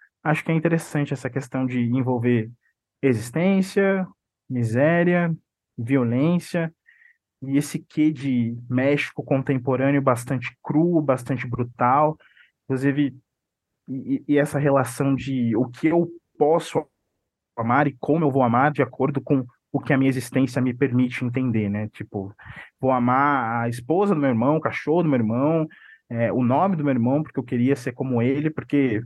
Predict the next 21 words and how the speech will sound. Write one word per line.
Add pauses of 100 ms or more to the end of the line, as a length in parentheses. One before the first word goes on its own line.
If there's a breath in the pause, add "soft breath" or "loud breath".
(120)
enfim,
eu
tô
vivendo
numa
situação (360 loud breath)
tão
deplorável
que
eu
não
consigo
ter
uma
expectativa (360 soft breath)
um
pouco
mais
ousada
do
que